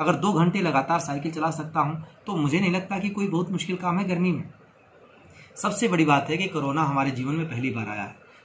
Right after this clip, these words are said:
हमारी आदतों के विपरीत है, लेकिन हमें कुछ चीज़ें अपनी आदतों में शुमार करनी होगी। आप सबसे अपील है कि आप सहयोग करें, पुलिस प्रशासन के डर से भाग भाग कर नहीं,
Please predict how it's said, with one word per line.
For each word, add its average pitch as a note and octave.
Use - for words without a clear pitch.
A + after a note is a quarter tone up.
हमारी D#3
आदतों D3
के F3+
विपरीत C#3+
है, A2+
लेकिन C#3+
हमें D#3+
कुछ D#3+
चीज़ें D#3+
अपनी D#3+
आदतों C3
में E3+
शुमार C#3
करनी A#2
होगी। G2+
आप D3+
सबसे G3+
अपील D#3
है G#2
कि D3+
आप D#3
सहयोग E3
करें, F3
पुलिस F3+
प्रशासन F3+
के E3
डर D3+
से F3
भाग D3
भाग C#3+
कर B2+
नहीं, B2+